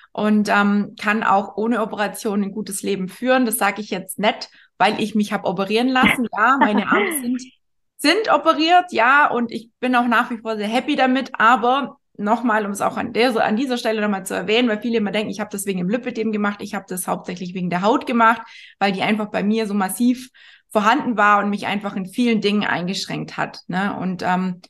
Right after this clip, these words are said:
Speaker 1: klar, wenn man die Haut straffen lässt, dann ist natürlich sinnvoll, auch das Lipödem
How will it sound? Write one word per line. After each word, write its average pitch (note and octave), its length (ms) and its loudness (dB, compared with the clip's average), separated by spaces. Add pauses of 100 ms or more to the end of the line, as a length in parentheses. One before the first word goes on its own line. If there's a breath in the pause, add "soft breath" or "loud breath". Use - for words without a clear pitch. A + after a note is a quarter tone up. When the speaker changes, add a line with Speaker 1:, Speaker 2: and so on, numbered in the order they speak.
(160)
Speaker 1:
klar, A3 480 2 (580)
wenn F3+ 160 -2
man F3 120 -2
die F#3+ 100 -6
Haut F3+ 160 -4
straffen F#3+ 320 0
lässt, F3 240 -6
dann D#3+ 100 -6
ist F3 140 -6
natürlich F3 340 -8
sinnvoll, F#3+ 300 -6
auch F3 100 -2
das E3 180 -12
Lipödem D#3+ 520 -8